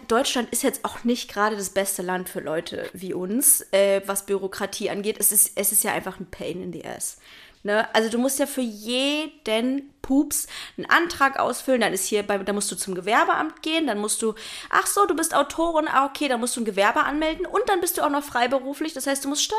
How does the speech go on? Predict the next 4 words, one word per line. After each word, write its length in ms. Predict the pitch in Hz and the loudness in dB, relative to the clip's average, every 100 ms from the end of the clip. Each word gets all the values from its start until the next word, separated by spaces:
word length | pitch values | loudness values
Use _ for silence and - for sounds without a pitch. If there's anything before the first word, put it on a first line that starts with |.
| 440 | -2
zwei 240 | - 427 466 | -2 0 0
Steuererklärungen 840 | - 220 220 - 233 185 190 180 | 0 2 2 2 0 -2 -2 -4
machen, 340 | 170 - 190 196 - - - | -6 -6 -8 -8 -10 -14 2
weil, 360 | 254 254 262 | 4 6 4